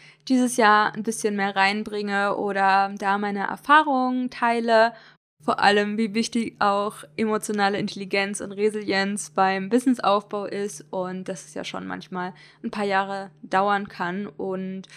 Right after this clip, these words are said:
man halt auch immer wieder neuen Themen ausgesetzt ist, wie natürlich in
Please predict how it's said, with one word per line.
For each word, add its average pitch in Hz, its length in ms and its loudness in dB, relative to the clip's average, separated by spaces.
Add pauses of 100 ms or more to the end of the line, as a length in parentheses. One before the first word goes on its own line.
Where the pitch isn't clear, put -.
(340)
man 202 240 2
halt 196 200 -2
auch 202 240 0
immer 233 340 6
wieder 202 500 2
neuen 196 320 -8
Themen 208 280 0
ausgesetzt - 720 -6
ist, 190 280 -6
wie 190 100 -8
natürlich 175 680 -8
in 175 360 -8